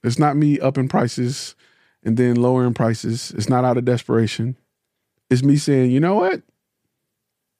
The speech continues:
It's July. People out hanging out. They're at the pool. Why not?"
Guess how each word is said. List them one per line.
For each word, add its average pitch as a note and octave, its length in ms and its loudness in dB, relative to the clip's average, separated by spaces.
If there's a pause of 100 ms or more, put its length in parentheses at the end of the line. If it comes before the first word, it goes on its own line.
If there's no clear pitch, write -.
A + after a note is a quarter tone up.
(1000)
It's D3 220 0
July. C3+ 380 0 (380)
People C3+ 280 0
out C3 160 2
hanging C#3 260 -2
out. B2 280 -4 (120)
They're B2+ 240 -4
at C#3 120 0
the - 80 -8
pool. B2+ 440 -2 (3250)
Why D3 180 -2
not?" A2 200 -4